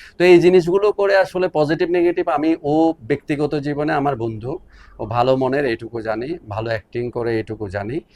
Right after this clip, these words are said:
পাশাপাশি ওর ব্যক্তিগত জীবনের কথা আমি কিন্তু একটু আগে বলেছি, যে যেমন তার যে ক্যারিয়ারটা ওইরকম ঘটে যাবে ঘটনাক্রমে। এখন এসে এটা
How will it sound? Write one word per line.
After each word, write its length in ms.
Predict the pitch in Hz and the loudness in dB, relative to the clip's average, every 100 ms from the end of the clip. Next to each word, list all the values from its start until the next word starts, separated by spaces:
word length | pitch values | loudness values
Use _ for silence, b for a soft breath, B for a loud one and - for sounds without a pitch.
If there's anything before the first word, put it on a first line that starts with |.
| b b b | b b b
পাশাপাশি 540 | - 143 170 165 165 175 | 0 2 2 0 0 0
ওর 120 | 170 | 0
ব্যক্তিগত 520 | 160 151 170 151 147 | 0 -2 -4 -2 -4
জীবনের 460 | 151 147 151 156 151 | -2 -2 -2 -4 -2
কথা 260 | 147 160 | -4 -2
আমি 340 | 175 - 139 143 | -4 -2 -4 -2
কিন্তু 260 | 156 147 | -4 -2
একটু 240 | 151 - 156 | -4 -2 -2
আগে 160 | 151 | 0
বলেছি, 320 | 143 135 131 160 | 0 -2 -2 -2
যে 260 | 139 156 | 2 2
যেমন 400 | 139 147 160 196 | 2 2 2 0
তার 240 | 196 139 107 | 4 2 2
যে 160 | 135 | -8
ক্যারিয়ারটা 560 | 131 - 135 151 - 175 | -4 -2 2 2 2 2
ওইরকম 360 | 135 117 120 | 2 0 -6
ঘটে 220 | 110 113 117 | -6 -6 -6
যাবে 240 | 113 92 | -6 -8
ঘটনাক্রমে। 640 | 98 98 92 - 90 87 104 B B B | -12 -10 -12 -12 -12 -12 -14 B B B
এখন 260 | 123 131 175 | -2 2 2
এসে 220 | 165 170 - | 2 0 -4
এটা 400 | 139 165 202 | 0 2 0